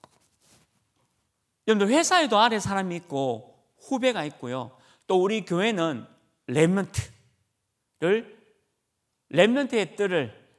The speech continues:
아이들의 뜰을 만드는 교회입니다. 그래서 우리 교육국, 어, 교육자들이 우리 아이들을 위해서 금토일 시대에 중요한 것들을 지금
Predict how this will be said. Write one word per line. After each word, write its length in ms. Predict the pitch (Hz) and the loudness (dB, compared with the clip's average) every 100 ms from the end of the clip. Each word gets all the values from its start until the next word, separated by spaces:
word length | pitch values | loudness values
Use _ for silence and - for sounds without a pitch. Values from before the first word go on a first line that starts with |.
| _ | _
아이들의 680 | - 247 277 240 196 180 170 | -4 0 0 0 -4 -6 -6
뜰을 600 | 185 202 233 262 - - | -4 -2 -2 -6 -20 -18
만드는 920 | - 131 139 156 165 208 196 208 226 220 - | -4 -2 -2 -4 -2 0 0 -4 -10 -16 -10
교회입니다. 560 | 135 131 139 104 - _ _ _ _ _ _ | -8 -6 -8 -12 -18 _ _ _ _ _ _
그래서 180 | 202 180 | -4 0
우리 140 | 185 | 0
교육국, 580 | 165 208 208 208 175 - _ _ _ _ _ | 4 4 4 -2 -4 -6 _ _ _ _ _
어, 800 | 135 139 131 131 127 127 117 - - _ _ - | -2 0 0 -2 -4 -8 -10 -20 -20 _ _ 0
교육자들이 920 | 185 202 202 160 143 143 139 120 - - | 4 4 4 -2 0 -4 -4 -8 -16 -8
우리 200 | 165 175 | -2 2
아이들을 520 | 208 220 185 180 156 | 4 2 0 -4 -2
위해서 580 | 151 151 180 214 - _ _ _ _ _ _ | -2 -4 -6 -8 -10 _ _ _ _ _ _
금토일 640 | - 226 240 233 240 220 208 | 0 2 2 0 -2 -2 -6
시대에 760 | - 175 156 156 139 117 - _ | -8 -4 -2 -2 -4 -10 -18 _
중요한 540 | - 131 139 208 226 | -12 -8 -4 -4 -4
것들을 360 | 185 170 170 165 | -6 -8 -6 -6
지금 360 | 156 143 175 | -6 -8 -8